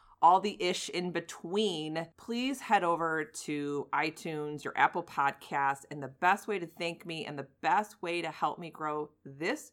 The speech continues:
show is to leave a written review. I read all the reviews and I absolutely love them. They put a smile on my face. They make my day.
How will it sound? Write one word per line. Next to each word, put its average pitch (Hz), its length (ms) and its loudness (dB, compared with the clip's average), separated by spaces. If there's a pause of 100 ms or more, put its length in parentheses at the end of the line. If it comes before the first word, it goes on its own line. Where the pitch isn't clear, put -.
show 139 640 0 (380)
is 180 160 2
to 214 240 -6
leave 175 580 -6
a 185 120 -2
written 147 440 -4 (100)
review. 139 640 -4
I 175 400 0
read 165 480 -6 (160)
all 143 200 4
the 131 80 -6
reviews 127 480 -6
and 123 100 -6
I 135 160 -4
absolutely 135 960 -6 (380)
love 131 420 -2
them. 165 240 0
They 143 140 -4
put 143 160 -10
a 139 80 -4
smile 170 580 2
on 170 100 4
my 143 140 0
face. 190 380 0
They 151 180 -4
make 151 460 -6
my 143 160 -4
day. 151 500 0